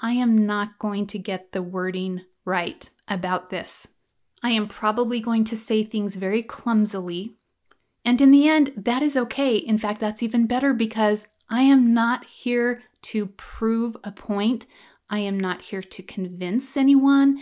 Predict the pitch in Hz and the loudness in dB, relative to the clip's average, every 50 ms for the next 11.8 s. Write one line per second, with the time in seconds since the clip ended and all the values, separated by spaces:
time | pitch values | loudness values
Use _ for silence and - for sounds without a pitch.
0 | - - - - - _ _ _ - 196 196 196 196 196 196 202 202 202 202 202 | -8 -18 -20 -20 -20 _ _ _ -8 -8 -6 -4 -4 -4 -2 -2 -2 0 0 -2
1 | - - - - - 220 208 202 196 196 196 - - - - 202 190 190 185 180 | -2 -6 -12 -8 -4 -4 -2 -2 -4 -6 -8 -8 -8 -6 -4 -4 -4 -4 -4 -6
2 | 185 - - - - - 220 226 233 233 233 226 220 220 - - _ - - _ | -8 -14 -20 -14 -6 -2 -2 0 0 0 0 -2 -4 -6 -10 -16 _ -20 -20 _
3 | _ _ _ 208 196 196 196 214 220 220 233 220 - - 220 214 220 - 233 233 | _ _ _ -4 -2 0 0 0 -2 -2 -4 -6 -4 -4 -6 -6 -4 -4 -2 -2
4 | 226 214 208 202 190 190 185 185 180 190 208 208 196 - _ - 208 214 196 190 | -2 -2 -4 -4 -4 -4 -4 -4 -4 -4 -4 -4 -6 -8 _ -10 -8 -6 -4 -4
5 | 190 190 190 190 - - - 185 170 170 170 175 202 240 - - - - - _ | -4 -4 -4 -4 -6 -6 -8 -8 -10 -8 -6 -6 -6 -6 -8 -12 -16 -18 -18 _
6 | _ _ - - - - _ _ _ - 196 190 196 - - _ _ - 233 233 | _ _ -20 -20 -20 -20 _ _ _ -10 -6 -6 -6 -6 -8 _ _ -4 -2 0
7 | 247 240 - - 269 254 233 240 185 - - 226 233 226 190 208 214 202 196 202 | 0 0 -2 -2 -2 -2 0 -2 -2 -2 0 0 0 0 0 0 -2 -2 -4 -6
8 | 196 196 202 214 233 240 240 - - _ _ _ - 190 196 190 185 190 - _ | -8 -6 -4 -4 -4 -6 -8 -12 -20 _ _ _ -10 -6 -4 -4 -6 -6 -8 _
9 | - 185 180 180 - - 202 196 202 185 - - - 202 190 - - - - 214 | -10 -10 -10 -10 -10 -8 -8 -6 -6 -8 -8 -6 -4 -4 -2 -2 -4 -4 -4 -4
10 | 196 196 196 - - 208 190 185 190 190 - 202 - - 196 190 190 - _ - | -4 -4 -6 -8 -8 -8 -6 -6 -8 -8 -6 -6 -4 -4 -4 -6 -6 -8 _ -10
11 | 202 202 190 190 185 - - - 190 208 220 - - - - | -8 -6 -6 -6 -4 -4 -2 -4 -4 -4 -4 -2 -2 -2 -2